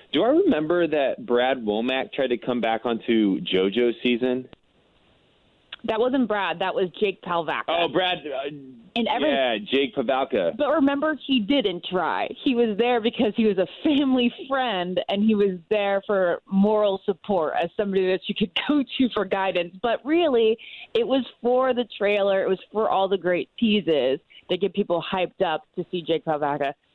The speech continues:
Speaker 2: come and beg to be part of the thing. But, you know, it never really turns out the way that it, it's alluded to in the trailers.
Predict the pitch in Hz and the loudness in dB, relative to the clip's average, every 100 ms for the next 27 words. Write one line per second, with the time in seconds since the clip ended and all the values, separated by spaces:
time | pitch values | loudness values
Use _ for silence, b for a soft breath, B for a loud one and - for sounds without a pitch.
0 | _ - 175 160 160 147 139 139 165 147 | _ -4 -2 0 -2 -4 -6 -2 0 0
1 | 151 - 143 151 147 151 - B B - | -4 -6 -2 2 2 2 -4 B B -2
2 | 160 147 135 143 233 220 196 165 156 156 | 0 0 0 0 0 2 0 0 0 0
3 | 151 143 151 147 143 143 139 139 - 151 | -2 0 -2 0 0 2 0 -2 -2 -2
4 | 147 139 131 - 147 131 135 139 - _ | 0 0 -2 0 2 2 0 -4 -6 _
5 | _ _ _ - 160 - - - 143 143 | _ _ _ -4 -2 0 0 0 0 2
6 | 151 147 143 - 139 135 131 143 139 - | 2 2 0 -2 0 2 0 0 -2 -2
7 | - - | -2 -4